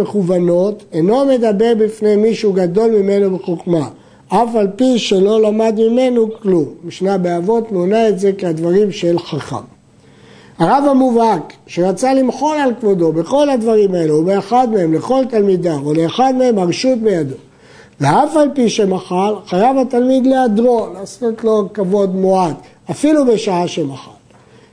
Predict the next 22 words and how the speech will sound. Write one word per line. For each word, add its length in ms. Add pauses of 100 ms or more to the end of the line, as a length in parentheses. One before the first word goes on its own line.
כשם 460
שהתלמידים 1000 (400)
חייבים 720
בכבוד 500
הרב, 360 (560)
כך 340
הרב 540 (120)
צריך 520
לכבד 600 (160)
את 140
התלמידים 840 (480)
ולקרבם. 720 (540)
כך 280
אמרו 220
חכמים, 500 (100)
"יהי 240
כבוד 560
תלמידך 480 (180)
חביב 380
עליך 300 (260)
כשל 400
חברך", 440